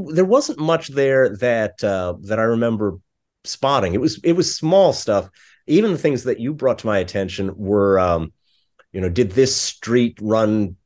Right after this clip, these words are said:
parallel to that street? Could you get from this location to that location in Hong Kong b-, on foot? Um, you know, would there be an awning covering you the entire way? That kind of thing. Uh, and I trusted you on that. And I, I didn't verify all the locations in, in, uh,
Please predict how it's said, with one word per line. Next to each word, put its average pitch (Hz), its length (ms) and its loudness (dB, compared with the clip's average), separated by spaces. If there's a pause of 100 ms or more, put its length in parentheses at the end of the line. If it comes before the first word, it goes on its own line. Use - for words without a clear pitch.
parallel 113 400 2
to 110 120 -6
that 98 240 -2
street? 101 480 -4
Could 110 120 -2
you 104 80 -2
get 120 200 2
from 104 180 -4
this 104 220 -2
location 101 640 0
to 95 160 -4
that 92 200 -2
location 98 400 -2
in 95 80 -4
Hong 95 240 -4
Kong 92 420 -6
b-, - 120 -6
on 98 120 -4
foot? 98 380 -2 (420)
Um, 87 520 0 (200)
you 107 100 -6
know, 92 100 -2
would 95 220 0
there 107 140 2
be 110 140 2
an 104 80 2
awning 107 480 0
covering 101 420 0
you 101 120 -4
the 98 140 -4
entire 92 340 -2
way? 90 200 0
That 113 160 -2
kind 117 180 -2
of 95 80 -6
thing. 85 280 -4 (380)
Uh, 92 280 0 (100)
and 120 220 0
I 151 80 4
trusted 156 440 -2
you 101 140 0
on 92 140 -2
that. 82 200 -2
And 110 200 4
I, 135 280 2
I 117 120 0
didn't 151 280 -2
verify 120 560 0
all 113 220 -2
the 107 80 -8
locations 101 720 -4
in, 92 240 -4
in, 87 400 -2
uh, 78 220 -4